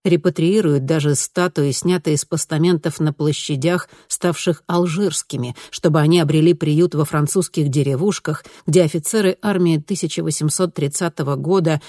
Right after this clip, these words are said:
навсегда застывшие в бронзе, смогут по-прежнему браво салютовать, смотреть в подзорную трубу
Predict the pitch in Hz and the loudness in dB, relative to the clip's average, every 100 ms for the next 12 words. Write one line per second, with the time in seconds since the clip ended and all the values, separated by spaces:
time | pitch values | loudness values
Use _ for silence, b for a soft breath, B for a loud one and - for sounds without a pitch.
0 | B B 180 - 151 147 185 156 151 - | B B 2 2 -2 0 0 0 -2 -2
1 | 180 - 160 135 147 156 190 185 160 143 | -2 -2 -2 -2 -2 0 2 4 2 0
2 | b b - 202 196 185 - 196 - 233 | b b -4 2 2 2 0 -2 -2 -2
3 | 175 147 139 135 160 156 147 - 139 131 | 0 2 0 0 0 0 -2 -2 -4 -4
4 | 139 135 165 151 - _ _ - 180 165 | -6 -2 -2 -2 -10 _ _ 0 0 2
5 | 226 - - 143 139 160 151 143 135 139 | 0 -2 -4 -2 0 2 2 2 0 -4
6 | 139 170 175 | 0 2 0